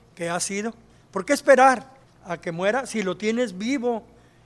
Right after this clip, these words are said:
Respétalo, abrázalo, háblale, visítalo, provéele lo necesario. Mándale mensajes si tiene redes sociales,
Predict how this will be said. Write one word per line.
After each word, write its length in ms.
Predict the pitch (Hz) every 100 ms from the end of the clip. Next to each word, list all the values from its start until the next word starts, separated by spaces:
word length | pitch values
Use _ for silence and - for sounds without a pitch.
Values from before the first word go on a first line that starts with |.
| _ _
Respétalo, 760 | - 170 - 190 190 208 202 196
abrázalo, 760 | 165 165 190 185 196 185 180 175
háblale, 560 | 175 190 190 185 175
visítalo, 760 | 160 160 202 202 - 196 180 175 - _ _ _ -
provéele 580 | 170 160 185 202 190 175
lo 140 | 160
necesario. 680 | 156 151 165 170 185 185 175 - - - -
Mándale 460 | 185 214 208 196
mensajes 540 | 180 160 175 185 202 196
si 140 | 175
tiene 340 | 160 175 180
redes 320 | 165 180 190 180
sociales, 580 | 156 170 175 196 208